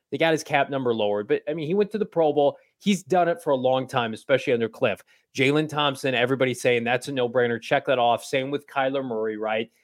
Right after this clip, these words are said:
Zach Ertz was fantastic when they traded for him. Connor's coming off a Pro Bowl year at running back.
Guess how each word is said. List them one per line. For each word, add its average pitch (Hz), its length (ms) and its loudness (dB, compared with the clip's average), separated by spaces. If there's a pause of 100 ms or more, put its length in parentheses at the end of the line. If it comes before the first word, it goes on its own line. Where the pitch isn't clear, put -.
(220)
Zach 139 360 0
Ertz 143 380 0
was 127 160 -6
fantastic 139 680 -2
when 120 100 -6
they 101 120 -8
traded 170 360 -2
for 160 220 2
him. 151 120 -4
Connor's 156 420 -2
coming 147 200 -4
off 139 200 0
a 127 40 -4
Pro 143 220 0
Bowl 135 240 0
year 127 220 2
at 110 80 -2
running 135 240 0
back. 120 320 2